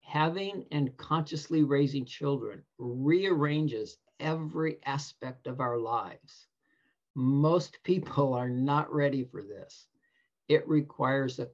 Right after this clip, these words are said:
complete surrender to the unknown, no matter how well prepared we are, especially if it's our first child.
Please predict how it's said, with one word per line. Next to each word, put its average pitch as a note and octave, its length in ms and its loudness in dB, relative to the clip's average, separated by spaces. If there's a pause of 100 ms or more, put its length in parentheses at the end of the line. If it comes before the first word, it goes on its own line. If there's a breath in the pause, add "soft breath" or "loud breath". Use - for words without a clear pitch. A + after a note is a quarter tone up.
complete D3+ 840 -2
surrender D3+ 880 -2
to C3 140 -6
the C#3+ 220 -2
unknown, C3 600 -2 (540)
no D3 160 2
matter D#3 380 4
how G#3 460 2
well B2 260 2
prepared G#2+ 600 -6
we G#2+ 160 -12
are, - 300 -14 (500)
especially D#3+ 760 -4
if D3+ 120 0
it's - 180 -12
our D#3 220 -2
first E3 440 -4
child. - 500 -10